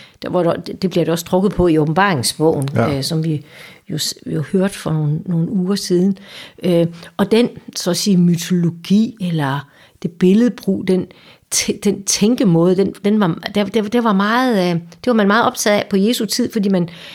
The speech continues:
Speaker 1: man regnede med, der må, der må, verden går snart under, og så kommer Gud og straffer de gode,
Speaker 2: Mm.
Speaker 1: de onde, og de gode, dem belønner han.
Speaker 2: Ja.
Speaker 1: Og, øh, og tænkningen på Jesu tid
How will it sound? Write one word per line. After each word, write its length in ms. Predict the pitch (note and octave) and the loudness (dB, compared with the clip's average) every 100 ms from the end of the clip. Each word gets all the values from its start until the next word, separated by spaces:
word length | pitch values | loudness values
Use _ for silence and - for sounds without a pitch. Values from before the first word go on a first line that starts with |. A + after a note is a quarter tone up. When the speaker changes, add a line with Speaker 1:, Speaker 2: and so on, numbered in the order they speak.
| - - _ - | -20 -20 _ -2
Speaker 1:
man 200 | G3 F#3+ | 0 2
regnede 280 | F3+ B3 B3+ | 2 4 4
med, 100 | G#3+ | 4
der 80 | G3 | 4
må, 220 | F#3 E3+ - - - - | 2 0 -4 -20 -16 -8
der 60 | |
må, 160 | F3+ F#3 F3+ - | -2 -2 -2 -4
verden 280 | G#3 A#3+ G#3+ | -2 0 2
går 120 | A#3 | 2
snart 280 | D#3+ G#3 G3 | 2 2 2
under, 260 | A3 A#3 G3 | 2 4 2
og 160 | - | 0
så 100 | E3 | -4
kommer 460 | G3 A#3 A3 C#3+ - _ _ | -2 0 0 0 -4 _ _
Gud 260 | A3 A3+ - - | 2 2 2 -4
og 200 | - E3 E3+ - _ _ | -4 -4 -6 -18 _ _
straffer 400 | - - D#3+ E3+ | -8 -4 -4 -2
de 140 | G#3 G#3 | -2 -2
gode, 440 | C4+ C4+ C#4+ D4+ - | 0 2 4 2 -2
Speaker 2:
Mm. 180 | - - | -2 2
Speaker 1:
de 120 | G3+ | 4
onde, 340 | G#3 G#3 C4 C#4+ - _ | 4 6 6 4 -2 _
og 220 | - D#3 E3 - _ _ _ - | -6 -6 -6 -12 _ _ _ -14
de 60 | |
gode, 560 | - - F3+ F3 F#3 D3+ - _ _ _ _ _ _ - | -6 0 4 4 2 0 -8 _ _ _ _ _ _ -4
dem 160 | F3 | -2
belønner 320 | F3 D#3+ D#3+ C#3 | 0 0 0 -2
han. 220 | B2+ - - | -8 -12 -6
Speaker 2:
Ja. 100 | G#2+ - - _ _ | -4 -4 -8 _ _
Speaker 1:
Og, 360 | - F3 F3+ F3 | -4 0 0 0
øh, 120 | F3 - - | -2 -4 -10
og 140 | F#3 | -8
tænkningen 400 | - C4 C#4+ G#3 | -2 -2 0 -2
på 80 | F#3+ | 0
Jesu 240 | F#3+ G#3+ | -2 -2
tid 240 | F#3+ G#3+ | -6 -6